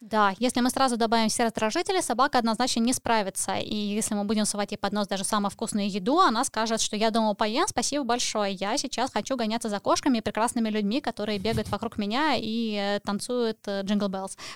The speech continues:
Поэтому, а, раздражители добавляются постепенно после того, как собака может выполнить этот навык уже в спокойных условиях.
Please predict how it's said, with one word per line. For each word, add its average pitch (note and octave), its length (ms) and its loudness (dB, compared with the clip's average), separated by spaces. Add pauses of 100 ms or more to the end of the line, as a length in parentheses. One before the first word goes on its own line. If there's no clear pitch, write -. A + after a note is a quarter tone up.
Поэтому, G#3 880 2
а, F#3+ 420 0 (320)
раздражители A#3 720 0
добавляются A#3+ 540 0
постепенно - 540 -2
после C4 240 -4
того, A#3 200 -6
как A#3+ 120 -4
собака A3+ 360 0
может G#3 400 -2
выполнить G#3+ 440 -2
этот G3+ 180 -4
навык C#4+ 300 -2
уже G#3+ 420 -2
в A3+ 280 -2
спокойных - 380 -4
условиях. F#3+ 420 -8